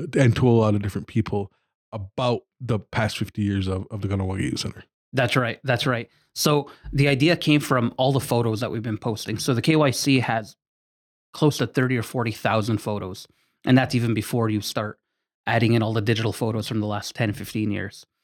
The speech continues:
Speaker 2: And we've been posting them daily, and the amount of stories that people are sending us or just commenting on Facebook or different things like that, we, we thought, like, for sure we have to do this because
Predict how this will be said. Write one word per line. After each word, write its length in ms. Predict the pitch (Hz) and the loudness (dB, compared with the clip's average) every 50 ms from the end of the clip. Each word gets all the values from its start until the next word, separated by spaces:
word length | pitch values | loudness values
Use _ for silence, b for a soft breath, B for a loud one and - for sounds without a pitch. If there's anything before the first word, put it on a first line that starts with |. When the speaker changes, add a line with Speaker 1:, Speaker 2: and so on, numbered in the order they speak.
| _ _ _ _ _ _ _ - | _ _ _ _ _ _ _ 0
Speaker 2:
And 120 | 135 131 | 4 4
we've 140 | 127 147 160 | 6 6 6
been 100 | 170 156 | 6 4
posting 360 | - - 139 139 - - 131 | 4 2 0 0 2 2 2
them 160 | 120 113 110 104 | 4 4 4 4
daily, 440 | 117 117 131 151 160 175 175 180 | 4 2 4 4 4 4 2 2
and 140 | - 139 120 | 4 4 4
the 60 | 117 | 6
amount 180 | 117 120 147 156 | 6 6 6 4
of 80 | 139 - | 4 2
stories 540 | - - - - 123 123 127 135 139 127 | 0 -2 0 2 2 4 4 4 4 4
that 120 | 123 113 - | 2 0 0
people 220 | - 127 - 120 | 0 0 0 0
are 60 | 110 | 0
sending 340 | - - - 123 127 131 131 | 0 2 2 4 6 6 4
us 220 | 139 131 - - - | 4 0 -2 -4 -4
or 240 | - 123 113 107 | -2 0 0 0
just 160 | 107 117 - - | 0 0 -2 -2
commenting 480 | - - 120 120 127 123 - 131 117 | 0 4 4 6 6 4 4 2 2
on 100 | 113 110 | 0 0
Facebook 440 | 107 - - 117 120 - - 127 - | -2 -2 -2 -2 -2 -2 -2 -2 0
or 40 | 139 | 0
different 240 | 120 127 - 139 127 | 0 0 0 -2 0
things 160 | 143 139 131 | 0 0 0
like 120 | 135 127 - | 0 0 0
that, 240 | 147 147 135 - | 2 2 2 2
we, 260 | 120 120 120 127 135 - - | 2 2 4 2 2 0 0
we 120 | 127 123 | 0 0
thought, 300 | 113 - - 127 127 - | 0 2 0 0 0 0
like, 240 | - 120 117 110 - | 0 -2 -4 -4 -2
for 140 | - 131 117 | 0 0 2
sure 200 | - - 139 127 | 2 2 0 0
we 120 | 120 120 107 | 0 0 -2
have 260 | - - 113 - - | -2 -4 -4 -4 -2
to 60 | - | -2
do 160 | 117 107 120 113 | 0 0 0 0
this 320 | 110 110 - - - - - _ _ _ _ _ _ | 0 -2 -4 -6 -10 -14 -16 _ _ _ _ _ _
because 360 | - 117 - 123 113 107 113 | -2 0 0 0 -2 -4 -6